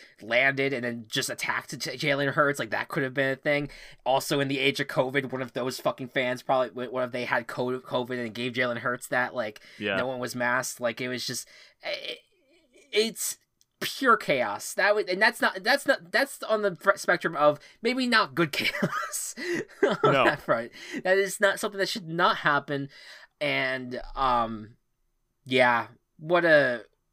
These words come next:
Speaker 1: they need to get their act together on that front, 'cause that is, uh, unacceptable. Um,
Speaker 2: Sell the team, Snyder.
Speaker 1: Yeah, no, he needs to go. And I don't,
Speaker 2: Mm.
Speaker 1: what, what in the world? <sighs>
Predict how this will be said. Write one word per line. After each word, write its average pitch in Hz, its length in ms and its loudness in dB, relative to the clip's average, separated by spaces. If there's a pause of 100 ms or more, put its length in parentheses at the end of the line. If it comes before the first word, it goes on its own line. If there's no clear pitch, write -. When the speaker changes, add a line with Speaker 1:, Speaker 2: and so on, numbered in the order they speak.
(220)
Speaker 1:
they 160 320 2
need 147 220 -2
to 120 80 -6
get 123 320 -6
their 120 260 0
act 113 240 -10
together 104 460 -6
on 101 160 -8
that 98 240 -14
front, 95 240 -12
'cause 98 520 -14
that 120 220 -6
is, 101 460 -12 (220)
uh, 98 240 -8 (340)
unacceptable. 120 960 -2 (680)
Um, 101 520 -2
Speaker 2:
Sell 123 240 -2
the 120 80 -4
team, 123 240 -6
Snyder. 110 400 -2 (760)
Speaker 1:
Yeah, 107 340 0
no, 98 200 -8
he 139 160 -8
needs 123 220 -10
to 110 80 -10
go. 101 360 -2
And 123 160 -4
I 147 200 0
don't, 147 260 2
Speaker 2:
Mm. - 240 -18
Speaker 1:
what, 175 340 2
what 170 240 4
in 196 120 0
the 151 100 -2
world? 131 680 0
<sighs> - 60 -20